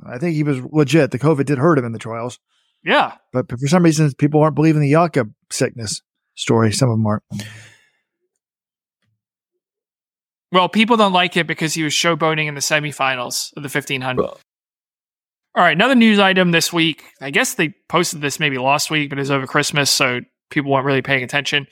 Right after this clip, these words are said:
Speaker 2: U S A T F has released its revised Olympic marathon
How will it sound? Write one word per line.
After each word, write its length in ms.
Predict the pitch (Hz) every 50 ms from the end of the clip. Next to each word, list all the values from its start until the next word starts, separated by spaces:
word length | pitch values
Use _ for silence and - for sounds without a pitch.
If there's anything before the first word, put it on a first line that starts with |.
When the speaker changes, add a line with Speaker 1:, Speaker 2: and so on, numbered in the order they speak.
| _ _ _ _ _ _ _ _ _
Speaker 2:
U 140 | 160 190 247
S 160 | 254 - -
A 100 | 226 214
T 180 | 202 - 196 190
F 240 | 180 170 160 - -
has 680 | - 160 160 156 151 151 147 147 147 135 - - - - _ _ _ _ _ _ _ _ _ _ _ _ _ _ _ _ _ _ _ _ _ _ _ _ _ _ _ _ _
released 460 | - 160 165 165 165 170 165 - - 185
its 240 | 185 160 - -
revised 720 | 170 160 147 139 156 160 170 175 180 185 190 185 165 - -
Olympic 420 | 185 160 170 175 160 160 160 -
marathon 760 | 175 156 156 151 156 156 - 156 147 147 143 143 139 135 143